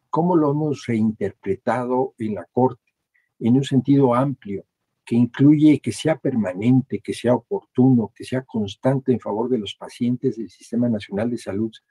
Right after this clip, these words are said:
Cosas tan interesantes como la transparencia, como apuntaba la ministra Ríos Farjat,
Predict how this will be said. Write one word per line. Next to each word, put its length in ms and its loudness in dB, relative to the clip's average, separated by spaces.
Cosas 320 -4
tan 160 -4
interesantes 760 -2
como 180 0
la 120 0
transparencia, 640 -4
como 200 -2
apuntaba 440 -4
la 80 -2
ministra 500 -6
Ríos 360 4
Farjat, 440 -6